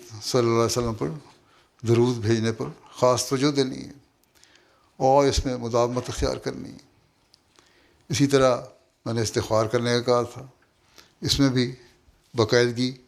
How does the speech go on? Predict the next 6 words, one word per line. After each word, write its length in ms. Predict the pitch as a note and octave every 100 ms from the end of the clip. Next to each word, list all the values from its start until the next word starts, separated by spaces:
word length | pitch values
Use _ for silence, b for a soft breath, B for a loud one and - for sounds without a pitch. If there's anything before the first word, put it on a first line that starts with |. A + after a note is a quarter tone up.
| _ _ _ _ _ _ _ _ _ _ -
اختیار 340 | - C3+ A#2+
کرنی 260 | A#2 B2 A#2+
چاہیے، 380 | C#3 C#3 D3 D3 - _ _ _ _ _ _ _ -
اللہ 160 | A#2+ A#2
تعالیٰ 320 | B2 B2 A#2+
کی 140 | B2